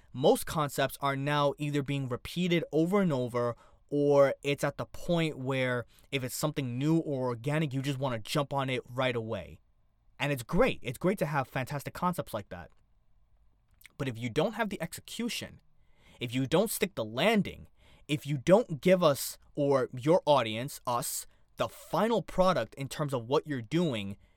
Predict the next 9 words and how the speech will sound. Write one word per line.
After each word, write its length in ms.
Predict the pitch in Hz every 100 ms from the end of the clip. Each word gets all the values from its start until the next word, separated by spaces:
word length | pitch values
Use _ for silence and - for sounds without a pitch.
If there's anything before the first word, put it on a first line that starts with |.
| -
then 140 | 143
the 60 | 127
concept 600 | - - 202 190 147 -
is 80 | 127
pretty 200 | - 175
much 180 | 156 -
null 300 | 139 143 127
and 160 | 107 -
void. 400 | 208 110 76